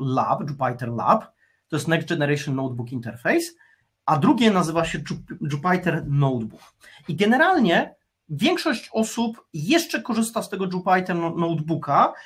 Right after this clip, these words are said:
i to jest to, co było przez wiele, wiele lat wykorzystywane. Natomiast, e, ta organizacja doszła do wniosku, że zobaczyli, że po prostu ludzie mają z tym problem, że Jupyter Notebook może otwierać tylko jeden plik na raz,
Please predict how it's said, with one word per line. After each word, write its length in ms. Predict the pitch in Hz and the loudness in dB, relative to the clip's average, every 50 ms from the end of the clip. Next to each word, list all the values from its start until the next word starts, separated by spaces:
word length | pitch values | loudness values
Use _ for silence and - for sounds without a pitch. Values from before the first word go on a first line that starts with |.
| - - - _ - | -20 -20 -16 _ -12
i 100 | 226 - | -10 -6
to 100 | - 330 | -4 -2
jest 240 | 285 - - - | -2 -2 -4 -2
to, 240 | - 302 311 320 302 - - - _ | 0 2 4 4 2 0 -6 -12 _
co 120 | - - | -6 -4
było 720 | 220 196 240 226 220 208 208 208 202 196 202 - - - _ _ _ | -2 0 2 2 2 2 2 4 4 4 2 0 -2 -8 _ _ _
przez 440 | - - 202 180 175 - - _ _ _ - - - - 165 135 | -6 -4 -4 -4 -4 -6 -10 _ _ _ -14 -12 -8 -6 -6 -4
wiele, 440 | 127 139 185 214 220 220 208 175 147 139 147 | -2 2 4 6 8 8 8 6 4 0 0
wiele 280 | 160 156 147 147 139 | 0 2 2 2 2
lat 480 | 135 127 131 131 120 104 - - - - _ _ _ _ _ _ _ _ _ _ | 0 0 0 -2 -4 -4 -8 -14 -20 -20 _ _ _ _ _ _ _ _ _ _
wykorzystywane. 840 | 156 147 165 - 170 147 143 - - - - 151 123 107 82 - - _ _ _ _ _ _ _ _ _ - - _ | -6 -4 -2 -2 -2 -2 -4 -6 -8 -6 -4 -2 -4 -4 -6 -10 -14 _ _ _ _ _ _ _ _ _ -20 -6 _
Natomiast, 460 | 285 294 330 339 508 453 - - - | 0 0 0 0 -4 -4 -6 -8 -10
e, 240 | - - 196 202 196 | -6 -4 -2 -2 -2
ta 160 | 196 220 247 | 0 2 2
organizacja 560 | 247 247 233 240 233 233 226 262 302 302 302 277 | 2 2 2 2 2 2 2 2 2 2 0 0
doszła 600 | 220 226 - - 254 226 220 214 208 - - - - - - | 0 -2 0 2 4 4 4 4 2 0 -4 -10 -20 -20 -14
do 500 | - 185 180 175 170 196 202 196 190 180 | -12 -10 -10 -8 -6 -4 -4 -2 -4 -4
wniosku, 580 | 165 180 214 240 269 262 - - - 220 220 | -2 0 0 0 0 -2 -4 -6 -4 -2 -2
że 200 | 214 208 208 190 175 | -2 -2 -4 -6 -6
zobaczyli, 360 | 180 185 214 226 233 320 285 | -6 -6 -4 -4 -2 -2 -2
że 60 | 226 190 | -2 -2
po 100 | 220 220 | -4 -6
prostu 220 | 220 220 - 233 | -8 -4 -2 0
ludzie 200 | 220 220 220 233 | 0 0 2 2
mają 220 | 220 214 208 196 | 2 4 2 2
z 60 | 185 180 | 0 -2
tym 140 | 196 180 | -6 -4
problem, 280 | - 226 240 226 214 185 | -2 0 0 2 2 2
że 200 | 156 165 156 151 - - - - - 160 | 0 0 0 -2 -4 -10 -18 -12 -8 -6
Jupyter 520 | 185 175 220 240 247 233 240 220 202 - | -2 2 2 2 2 2 2 0 -2 0
Notebook 600 | 170 175 170 185 190 190 175 165 196 226 226 - | 0 2 4 4 4 4 2 0 -2 -2 -2 -2
może 260 | 214 185 190 180 180 165 | -2 -2 -2 0 0 -2
otwierać 400 | 143 - - 156 127 127 123 - | -4 -4 -4 -2 -2 -2 -2 -6
tylko 160 | 135 - 170 | -8 -4 -2
jeden 300 | 170 190 190 208 202 185 | -2 0 0 0 -2 -2
plik 280 | 196 220 233 226 - | -2 -4 -4 -2 -2
na 260 | 240 226 214 208 202 190 | 0 2 4 4 4 4
raz, 460 | 190 180 175 175 180 175 175 - | 4 4 4 2 0 0 -2 -8